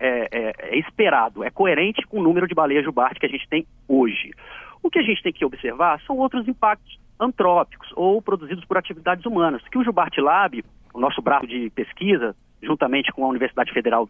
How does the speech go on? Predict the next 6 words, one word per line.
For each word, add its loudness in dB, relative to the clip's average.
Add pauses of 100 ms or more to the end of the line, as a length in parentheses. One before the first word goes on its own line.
(140)
do 4
Espírito -2
Santo, 2
Laboratório 0
de -6
Nectologia, 0